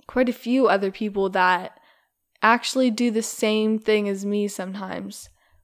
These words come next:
where they will text someone randomly because they're so bored, or do something that isn't really responsible, that's like,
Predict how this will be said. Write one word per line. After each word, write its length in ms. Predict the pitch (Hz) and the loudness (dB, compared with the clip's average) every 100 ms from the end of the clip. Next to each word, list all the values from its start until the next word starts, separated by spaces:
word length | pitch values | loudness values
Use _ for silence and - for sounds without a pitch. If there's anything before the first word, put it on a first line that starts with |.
| - | -2
where 260 | 208 208 | 2 4
they 220 | 202 202 202 | 4 4 6
will 320 | 196 190 190 | 6 4 2
text 420 | - - 226 - | -2 -4 -4 -4
someone 360 | 214 208 202 196 | -4 -2 -2 -2
randomly 800 | 208 208 202 185 180 180 208 - _ _ _ - | 0 0 -2 -6 -8 -12 -14 -16 _ _ _ -12
because 280 | 202 220 196 | -4 -4 -4
they're 100 | 190 | -6
so 300 | - 208 196 | 0 2 2
bored, 400 | 196 190 185 190 | 0 2 2 0
or 640 | 202 196 190 185 185 190 _ _ _ _ _ _ _ - - | 0 2 2 0 -2 -6 _ _ _ _ _ _ _ -20 -4
do 160 | 233 247 | 0 0
something 500 | - 240 247 226 220 | 2 0 2 2 4
that 440 | 202 196 196 - - - _ _ - | 2 2 -2 -6 -16 -20 _ _ 2
isn't 260 | 240 247 | 4 4
really 640 | 233 226 220 214 202 175 - _ _ _ _ - | 6 6 8 6 4 0 -4 _ _ _ _ -6
responsible, 920 | 220 - - 196 202 220 208 214 208 | -4 -4 0 2 2 -2 0 2 4
that's 240 | 196 190 | 2 -2
like, 440 | 202 190 196 - | 0 0 0 -6